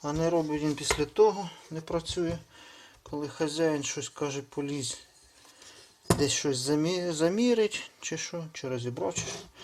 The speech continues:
Ну і замкнув. Тепер не включається. Добре, будемо дивитися. Струм обмежив десь один ампер, дванадцять і два вольта даю, включаю. А він не реагує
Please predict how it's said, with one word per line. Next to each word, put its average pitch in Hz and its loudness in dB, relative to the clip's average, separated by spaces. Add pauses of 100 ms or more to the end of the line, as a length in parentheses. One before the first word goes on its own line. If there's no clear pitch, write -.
(220)
Ну 185 -6
і 180 -2
замкнув. 117 -2 (640)
Тепер 131 -4
не 127 -4
включається. 117 -6 (920)
Добре, 180 0
будемо 151 -2
дивитися. 151 -2 (840)
Струм 170 0
обмежив 139 0
десь 135 -4
один 139 2
ампер, 160 0
дванадцять 143 -2
і 135 -10
два 127 -6
вольта 127 -6
даю, 160 -2
включаю. 170 -10 (2000)
А 156 -2
він 147 -2
не 143 -4
реагує 120 -2